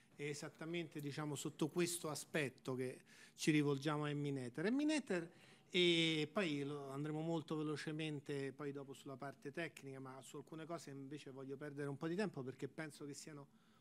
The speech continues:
sia un messaggio molto importante. È stata una delle poche iscritte a matematica nella sua epoca, come un fon-, in fondo anche adesso succede, e ha mostrato subito un talento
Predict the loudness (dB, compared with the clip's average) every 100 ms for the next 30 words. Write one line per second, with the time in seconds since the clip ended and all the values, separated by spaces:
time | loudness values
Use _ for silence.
0 | -20 -16 -6 -2 0 -2 -2 2 2 2
1 | 0 0 -4 -6 -8 -8 -12 -12 -14 -18
2 | -20 -20 -12 -4 0 4 4 6 6 6
3 | 4 -8 2 2 2 0 0 0 -4 -8
4 | -4 2 2 2 0 2 2 -6 -16 -4
5 | 0 0 0 0 2 0 0 0 2 2
6 | 2 4 4 2 -4 -2 4 4 4 0
7 | 4 8 8 6 2 0 6 6 8 6
8 | 6 4 4 2 0 -4 -6 -10 -20 -18
9 | -6 0 0 -2 -4 -4 2 4 4 6
10 | 8 10 8 6 6 6 6 2 4 6
11 | 8 6 4 0 0